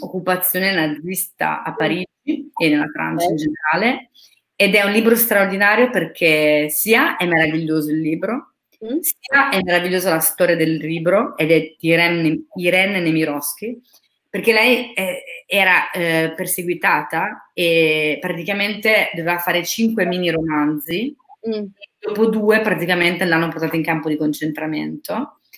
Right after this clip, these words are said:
Speaker 1: e quindi non l'ha mai finito. E nel libro, nell'edizione che ho io, penso che forse tutte le edizioni siano così, però nell'edizione che ho io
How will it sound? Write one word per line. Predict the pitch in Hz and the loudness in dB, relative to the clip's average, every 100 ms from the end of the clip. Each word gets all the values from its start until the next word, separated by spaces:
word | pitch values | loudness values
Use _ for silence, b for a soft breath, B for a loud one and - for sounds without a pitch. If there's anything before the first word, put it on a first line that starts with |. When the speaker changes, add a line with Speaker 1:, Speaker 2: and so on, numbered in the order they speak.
| B B B B 226 | B B B B 0
Speaker 1:
e | |
quindi | 226 247 247 | 4 8 8
non | 208 175 | 8 6
l'ha | 175 | 4
mai | 208 | 4
finito. | 233 - 175 160 147 156 151 | 0 -2 0 0 0 -4 -2
E | 185 | -4
nel | 196 190 | -2 -2
libro, | 196 226 220 185 | -2 -2 -2 -2
nell'edizione | 180 180 180 175 - 190 165 | -4 -4 -6 -8 -4 -4 -2
che | |
ho | 214 | -2
io, | 202 196 214 220 | 0 0 -2 -4
penso | - 160 160 | -6 -4 -4
che | 160 | -4
forse | 156 170 170 | -4 -6 -8
tutte | 165 170 | -10 -2
le | 156 | 0
edizioni | 151 - 160 | 0 -2 -4
siano | - 151 | -4 -6
così, | 151 147 | -4 -4
però | 151 160 | -2 -2
nell'edizione | 170 160 170 - 208 190 | -2 -2 -4 -6 -6 0
che | 233 | 2
ho | |
io | 202 208 220 | 4 4 2